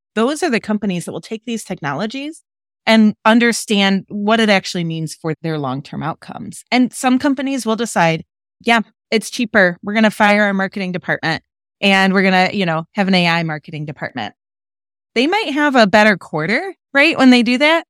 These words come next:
that might work for them for a little while. But those, I don't think, are going to be the companies that are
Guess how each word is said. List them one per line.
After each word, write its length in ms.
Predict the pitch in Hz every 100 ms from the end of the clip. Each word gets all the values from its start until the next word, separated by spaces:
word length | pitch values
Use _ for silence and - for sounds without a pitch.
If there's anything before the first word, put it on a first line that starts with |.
| -
that 160 | 254
might 200 | 262 294
work 220 | 220 220 _
for 100 | 254
them 180 | 247 240
for 120 | 233
a 60 |
little 240 | 214 208 190
while. 460 | 160 175 254 330 - _ _ _ _
But 220 | 233 226 - _ _ _ _ _ _ _ _ _ _ 247
those, 280 | 262 240 - _ -
I 160 | 233
don't 240 | 247 233 -
think, 480 | 160 156 - - -
are 100 | 208
going 220 | 190 196 190
to 60 |
be 160 | 180 185
the 140 | 185
companies 600 | 175 - 175 180 170 165 151
that 100 |
are 100 | 160